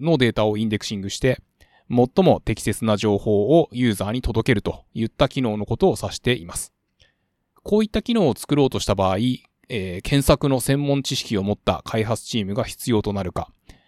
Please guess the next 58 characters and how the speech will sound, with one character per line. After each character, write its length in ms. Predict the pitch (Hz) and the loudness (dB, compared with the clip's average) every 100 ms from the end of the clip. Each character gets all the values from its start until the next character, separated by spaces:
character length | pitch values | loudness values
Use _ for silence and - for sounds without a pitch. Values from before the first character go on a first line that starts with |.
| _ _ - | _ _ -6
レ 180 | 113 | -2
デ 80 | 117 | 0
ィ 160 | 143 147 | 0 2
メ 120 | 139 | 2
イ 60 | 92 | 2
ド、 180 | 92 - _ | 0 -6 _
つ 120 | - | 0
ま 80 | 120 | 0
り 240 | 95 85 | 0 -6
買 140 | - 120 | -6 -8
っ 60 | - | 0
た 80 | 180 | 2
ら 120 | 127 | 2
す 100 | - | 0
ぐ 140 | 131 | -6
使 260 | 90 - 101 | -6 -2 0
え 80 | 98 | 4
る、 200 | 156 - - | 2 0 -6
え 180 | 107 | -4
ー、 20 | 101 | -2
サ 200 | - 117 | 2 2
ー 40 | |
チ 140 | - | 2
ア 80 | 110 | -2
ズ 100 | 110 | 0
ア 80 | 110 | 0
サ 200 | - 113 | 2 0
ー 20 | |
ビ 80 | 107 | 0
ス 120 | - | -4
プ 120 | - | 0
ラ 80 | 110 | 0
ッ 40 | - | 0
ト 100 | 113 | -2
フ 120 | 131 | -2
ォ 40 | |
ー 20 | |
ム 160 | 98 113 | 0 -2
を 60 | 123 | -2
活 260 | - - | -6 -6
用 100 | 107 | -6
す 100 | 101 | -4
る 100 | 107 | -4
か 120 | 110 | -2
と 180 | - - - - _ - | -4 -8 -14 -20 _ -6
い 80 | |
っ 20 | 131 | 0
た 240 | - 156 | 2 2
選 180 | - 123 | 2 0
択 200 | 117 117 | 0 0
に 80 | 110 | 0
な 100 | 107 | 0
る 80 | |
わ 80 | 87 | -2
け 80 | - | -8
で 80 | 92 | -14
す 120 | - | 0
が、 220 | 120 120 | 0 0